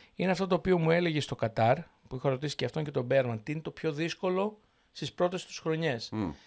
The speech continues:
Speaker 1: Ότι δεν μπορούν να διανοηθούν, δεν μπορούσαν να διανοηθούν
Speaker 2: Μμμ.
Speaker 1: τις γενικότερες απαιτήσεις μέσα στο εύρος του δωδεκάμινου.
Speaker 2: Οκ,
Speaker 1: Ε,
Speaker 2: σωστό.
Speaker 1: ότι είχαν αρ-,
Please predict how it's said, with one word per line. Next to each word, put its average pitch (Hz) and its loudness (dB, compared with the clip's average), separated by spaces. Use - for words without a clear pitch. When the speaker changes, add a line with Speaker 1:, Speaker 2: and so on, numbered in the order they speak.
Speaker 1:
Ότι 131 -2
δεν 147 6
μπορούν 185 0
να 190 2
διανοηθούν, 143 0
δεν 139 -2
μπορούσαν 156 0
να 180 0
διανοηθούν 131 -2
Speaker 2:
Μμμ. 87 -8
Speaker 1:
τις 123 -2
γενικότερες 156 2
απαιτήσεις 139 -4
μέσα 151 -4
στο - -2
εύρος 170 0
του 160 -10
δωδεκάμινου. 131 -4
Speaker 2:
Οκ, 107 0
Speaker 1:
Ε, 85 0
Speaker 2:
σωστό. 123 4
Speaker 1:
ότι 131 0
είχαν 165 0
αρ-, 143 0